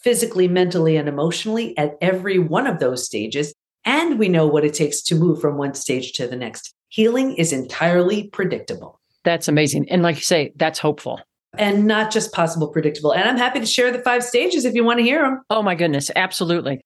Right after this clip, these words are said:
Speaker 2: I think a lot of people can relate to this.
Speaker 1: Yeah.
Speaker 2: So, yeah.
Speaker 1: And everybody, you know, I would love for them to really think about where they are now.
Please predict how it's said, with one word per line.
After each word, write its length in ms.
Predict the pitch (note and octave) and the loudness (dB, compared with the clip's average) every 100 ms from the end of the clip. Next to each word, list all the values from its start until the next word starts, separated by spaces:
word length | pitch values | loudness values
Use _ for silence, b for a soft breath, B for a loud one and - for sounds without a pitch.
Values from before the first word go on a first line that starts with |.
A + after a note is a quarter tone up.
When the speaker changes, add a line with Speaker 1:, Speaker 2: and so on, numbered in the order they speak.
| - | -4
Speaker 2:
I 140 | A#3+ | -2
think 140 | F4 | 0
a 60 | D#4+ | 2
lot 340 | F#3+ E3 E3 C4 | 2 2 2 0
of 80 | |
people 320 | C4 F3 D3 G3 | -2 -6 -4 -6
can 160 | G3 | -2
relate 320 | G3+ G#3 D#4+ C4 | 0 2 0 -2
to 80 | |
this. 360 | C#3+ - - - - _ - | -4 -4 -6 -6 -8 _ -4
Speaker 1:
Yeah. 180 | F3 G3+ | 0 0
Speaker 2:
So, 200 | E3+ D#3 | 0 0
yeah. 380 | D#3+ A#3+ A3 - - | 2 2 0 -6 -4
Speaker 1:
And 280 | G#3+ A3 A3 | 0 2 2
everybody, 640 | A3 A#3+ D4 C4+ B3+ A#3+ - | -2 0 2 2 0 -2 -2
you 180 | G#3 G#3+ | 0 2
know, 200 | G3+ F#3+ | 2 0
I 100 | F#3+ | 2
would 200 | G3 F#3+ | 2 2
love 460 | F#3+ G3+ A3 A#3 | 0 2 2 0
for 160 | - A#3 | -4 -2
them 260 | G#3+ F#3 F3+ - | 0 0 0 -2
to 340 | G3 F#3 F3+ B _ - | 0 0 0 B _ -8
really 400 | E3+ G#3 A#3+ A#3 | -2 0 0 -2
think 300 | - A#3+ A3+ | -4 -2 0
about 320 | F3+ D#3 D#3+ | 0 0 0
where 260 | D#3+ F3 F3+ | 2 2 4
they 240 | F3 F3 | 2 2
are 240 | D#3+ D#3+ | 2 2
now. 360 | D#3+ D3+ C3+ - | 2 0 0 -4